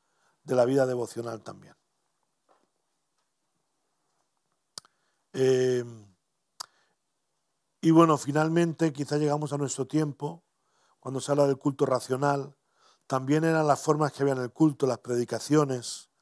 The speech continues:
Ha habido momentos en los que los sacerdotes lo hacían de espaldas al pueblo, eh, se daban en latín, misas, y bueno, muchas cosas que impedían, pero aún así la gente iba a la iglesia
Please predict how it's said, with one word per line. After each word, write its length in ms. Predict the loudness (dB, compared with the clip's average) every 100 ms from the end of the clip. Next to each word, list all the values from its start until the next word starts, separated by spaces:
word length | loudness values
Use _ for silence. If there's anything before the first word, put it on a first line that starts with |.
| _ _ _
Ha 80 | -2
habido 320 | 4 6 4 -2
momentos 580 | 0 0 0 0 -2
en 100 | -2
los 100 | -6
que 360 | -6 -4 -4 -6 _ _ _ -16
los 120 | -12
sacerdotes 500 | -8 -4 -2 0 2
lo 60 | 0
hacían 260 | 0 0
de 80 | 0
espaldas 640 | 0 6 8 8 2 -2 -8
al 120 | -6
pueblo, 600 | 4 4 6 0 -4 -10 _ _ _ _ _ _
eh, 320 | -6 -2 -2 -4
se 140 | 2
daban 240 | 6 6
en 100 | 4 0
latín, 640 | 0 2 2 0 -8 -6
misas, 640 | -4 -4 -2 -4 -6 -20 _ _ _ _ _
y 40 |
bueno, 260 | -4 -2 -2
muchas 300 | -4 -4 -4
cosas 560 | -2 0 0 0 -4 _ _ _ _ _
que 320 | 2 4 6 2
impedían, 560 | -2 -2 2 2 2
pero 160 | 0 0
aún 160 | 0
así 300 | -2 -2 2
la 120 | 2 2
gente 580 | 0 -2 -2 -4 -4 -12 _ _ _ _ _ _ _
iba 300 | 2 6 8
a 20 |
la 100 | 6
iglesia 680 | 0 -2 -2 -2 -8 -8 -12